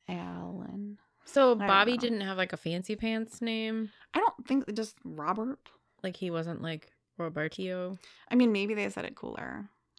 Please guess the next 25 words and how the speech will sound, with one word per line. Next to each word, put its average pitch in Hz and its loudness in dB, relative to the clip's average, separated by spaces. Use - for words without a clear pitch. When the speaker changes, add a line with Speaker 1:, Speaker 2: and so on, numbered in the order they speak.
Speaker 1:
But 180 -2
Speaker 2:
Mm. 170 -4
Speaker 1:
Leslie 185 0
and 175 -4
Percy 175 -8
are - -8
pretty - -10
Speaker 2:
Okay. 247 -6
Speaker 1:
Like, - -14
straight 165 -8
up - -8
names, 196 -8
right? 175 -4
Speaker 2:
Right, - -8
Speaker 1:
Yeah. 165 -4
Speaker 2:
right. 165 -10
Speaker 1:
So, 196 0
so - -10
that 262 4
day, 208 -2
or 208 2
not 208 2
that 190 0
day, 165 -2
but 156 -4